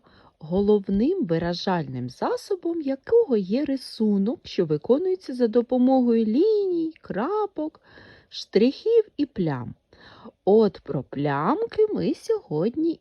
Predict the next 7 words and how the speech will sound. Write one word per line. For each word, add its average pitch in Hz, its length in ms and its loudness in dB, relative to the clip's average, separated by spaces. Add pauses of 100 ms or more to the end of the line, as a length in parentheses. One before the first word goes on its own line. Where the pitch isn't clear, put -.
і 208 180 0
поговоримо. 170 1000 -6 (760)
Сьогодні 427 680 4
ми 208 160 4
будемо 339 480 4
вивчати, 208 960 0
що 330 720 0